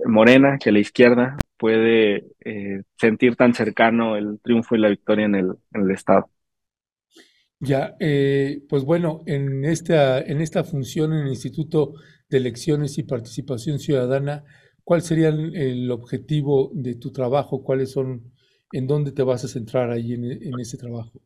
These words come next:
Speaker 1: Pues ya arrancamos con la petición de que exista piso parejo. Tenemos el pésimo antecedente de lo que ocurrió en el Estado de México con una moderación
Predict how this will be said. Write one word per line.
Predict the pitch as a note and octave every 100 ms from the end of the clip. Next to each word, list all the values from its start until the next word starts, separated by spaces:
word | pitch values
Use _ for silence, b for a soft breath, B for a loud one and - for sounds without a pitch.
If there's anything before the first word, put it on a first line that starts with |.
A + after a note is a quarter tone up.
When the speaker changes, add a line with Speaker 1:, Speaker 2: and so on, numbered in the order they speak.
| _ _ _ _ _ _ _ _ -
Speaker 1:
Pues | D3+
ya | F3
arrancamos | G3 F#3+ F3+ F3 F#3+ - -
con | C#3 B2 A2 A2
la | A2+ A2+ A2 -
petición | A2+ A#2 B2 C3+
de | D3+
que | A#2+
exista | - B2+ - B2
piso | C3 A#2+ C3+ B2+ A#2+ A#2
parejo. | A#2 A2+ A#2+ C#3
Tenemos | A2+ A#2 B2 B2+ A#2+ b b b b -
el | B2 A#2 A2+
pésimo | A#2+ B2+ C#3+ C3+
antecedente | A#2+ A2 A#2 A2+ A#2+ B2+
de | A#2+ A2 G#2 G2+ G#2
lo | G#2
que | -
ocurrió | G2 G#2+ G#2 A#2 A#2 A#2+
en | A#2+
el | A2
Estado | G#2+ - A#2+
de | A#2+
México | A2+ G#2 B2+ B2
con | G2 A2
una | A2+ A#2
moderación | A2 G#2 G2+ - A2+ -